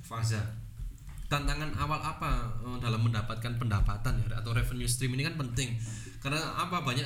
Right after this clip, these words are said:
startup di daerah itu kita menciptakan ide-ide yang sebenarnya pasar nggak butuh gitu loh. Sehingga, eh, value proposition yang ditawarkan atau nilai yang ditawarkan tidak tersampaikan ke customer segment, sehingga menjadi sebuah kegagalan. Lah, kalau menurut Mas Faza seperti apa, Mas? Sehingga,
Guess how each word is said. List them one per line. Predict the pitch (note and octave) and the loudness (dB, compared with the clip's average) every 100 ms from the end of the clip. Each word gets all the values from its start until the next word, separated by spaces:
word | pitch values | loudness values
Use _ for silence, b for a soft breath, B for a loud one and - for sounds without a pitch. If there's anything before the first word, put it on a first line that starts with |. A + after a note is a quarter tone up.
| - | 0
startup | D3 C#3 C3+ - | -2 -2 -4 0
di | A#2 A2 G#2+ A2 | 2 4 2 2
daerah | A2+ G#2 G#2 G#2+ | 0 0 0 -2
itu | D#3+ | -4
kita | E3 F3 | -6 -4
menciptakan | E3 D3+ - B2+ C3 | -2 -4 -4 -2 0
ide-ide | A#2 A#2 G2 D#3 | 0 2 2 2
yang | E3 D3+ | 0 -2
sebenarnya | D3 A2+ A2 A2+ | -2 0 2 2
pasar | C3+ - - | 2 0 -2
nggak | A2 - | -2 -2
butuh | A2+ C3 | 2 2
gitu | A#2 G2+ | 4 0
loh. | G2 B B B B | 0 B B B B
Sehingga, | - C3+ C#3 E3 C#3+ | -4 0 0 0 -2
eh, | A#2+ C3+ C3 C3 B2+ | -2 0 -2 -2 -2
value | D3+ E3+ | -2 -2
proposition | F3+ F3 D#3+ D3 C#3+ C#3 | -2 -2 -2 -2 -2 -2
yang | C3 | -2
ditawarkan | A2 A2 A2 D3+ A#2+ | -2 0 0 0 -2
atau | A#2 A#2+ C#3 | -2 -2 -2
nilai | D3 C#3+ | -2 -2
yang | C3+ | -2
ditawarkan | A2+ G#2 G#2 G#2 C#3 D#3+ | 0 0 0 -2 -4 -6
tidak | E3 B2+ A2+ A#2 | -4 0 0 0
tersampaikan | B2 A#2+ A#2+ A#2+ - C#3 | 0 0 0 4 4 4
ke | B2+ | 0
customer | A2+ A#2 A2+ G#2+ | 0 -2 0 -2
segment, | G#2 G2 B2 C#3+ | -2 -2 -2 -2
sehingga | B2 B2 E3 B B B B2 | -2 -2 -2 B B B -2
menjadi | A#2+ A2+ | 4 4
sebuah | A2 - G#2+ A2 | 4 2 0 2
kegagalan. | A2 A2 G2 G2 F#2+ | 0 2 0 -2 -4
Lah, | G2 A2 | -2 -2
kalau | C#3 | -2
menurut | D#3+ E3 | -2 -4
Mas | - E3+ | -4 -2
Faza | D#3 D3 F#3 - B B | 0 0 0 4 B B
seperti | - D#3+ E3 | 0 0 2
apa, | D#3+ E3 | 4 4
Mas? | C3+ B2 | 2 2
Sehingga, | A#2+ C#3 D#3 | 2 2 0